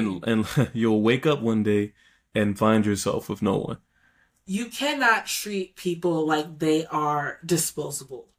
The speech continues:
Speaker 2: You cannot treat people like they have an expiration date or a limited warranty. We are talking feelings. We are talking thoughts. We are talking well-being.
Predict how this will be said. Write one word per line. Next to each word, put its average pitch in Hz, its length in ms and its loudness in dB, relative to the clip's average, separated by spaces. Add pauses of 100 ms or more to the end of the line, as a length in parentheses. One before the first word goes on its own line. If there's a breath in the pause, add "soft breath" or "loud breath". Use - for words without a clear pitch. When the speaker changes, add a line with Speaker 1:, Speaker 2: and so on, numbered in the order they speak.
(240)
Speaker 2:
You 202 180 -4
cannot 262 500 -2
treat 190 300 -6
people 165 480 -8
like 156 320 -4
they 170 200 2
have 160 400 0
an 156 140 -8
expiration 147 880 -4
date 139 340 -4
or 147 440 -4
a 160 160 -2 (120)
limited 151 680 0
warranty. - 560 -14 (360 loud breath)
We 262 200 -2
are 269 80 0
talking 208 540 -2 (340)
feelings. 180 800 -2 (260)
We 208 220 0
are 208 100 0
talking 180 600 -2 (180)
thoughts. - 600 -2 (360)
We 240 240 -4
are 285 100 2
talking 247 600 -2 (100)
well-being. 208 840 -4